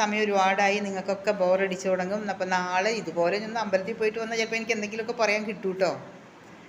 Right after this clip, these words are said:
അപ്പോൾ നിർത്തട്ടെ. അപ്പോൾ ഞാൻ ഇനി എൻ്റെ പണിയിലേക്ക് നീങ്ങട്ടെ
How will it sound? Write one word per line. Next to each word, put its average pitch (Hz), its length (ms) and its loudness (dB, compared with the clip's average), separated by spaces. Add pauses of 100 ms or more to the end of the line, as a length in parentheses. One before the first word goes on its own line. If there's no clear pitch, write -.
(440)
അപ്പോൾ 277 200 6
നിർത്തട്ടെ. 294 420 6 (160)
അപ്പോൾ 175 200 -4
ഞാൻ 208 120 0
ഇനി 226 160 -4
എൻ്റെ 214 200 -4
പണിയിലേക്ക് 196 500 0
നീങ്ങട്ടെ 160 360 -2